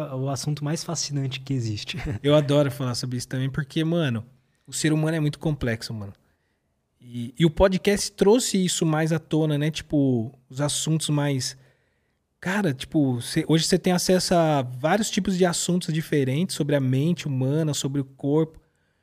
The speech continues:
Speaker 2: Tem muito conteúdo bom também, né? Tipo, a internet tem muita coisa ruim, mas tem muita coisa boa também.
Speaker 1: Eu acho que a internet em si, ela não é o problema, sabe?
Speaker 2: Não é o problema.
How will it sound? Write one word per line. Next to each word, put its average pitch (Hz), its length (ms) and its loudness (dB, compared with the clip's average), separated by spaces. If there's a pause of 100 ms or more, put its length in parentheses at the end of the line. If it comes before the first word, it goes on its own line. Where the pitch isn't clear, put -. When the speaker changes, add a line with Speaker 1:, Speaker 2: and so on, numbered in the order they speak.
(1200)
Speaker 2:
Tem 240 120 -2
muito 294 160 0
conteúdo 220 400 4
bom 131 300 -2
também, 117 340 -4
né? 127 300 -4
Tipo, - 160 -10
a 156 40 -2
internet 202 460 0
tem 196 220 2
muita 208 180 0
coisa 175 300 2
ruim, 170 280 6
mas 302 220 2
tem - 140 0
muita 233 160 2
coisa - 320 -18
boa 185 200 2
também. 151 340 -2 (480)
Speaker 1:
Eu 233 120 -8
acho 247 140 -8
que - 60 -6
a 240 40 0
internet 190 440 -2
em 131 40 -2
si, - 160 -2
ela 160 140 -2
não 170 140 -2
é 160 40 -2
o 160 80 -4
problema, 117 540 -8
sabe? 117 240 -10
Speaker 2:
Não 123 80 -2
é 131 40 -2
o 131 40 -4
problema. 110 480 -6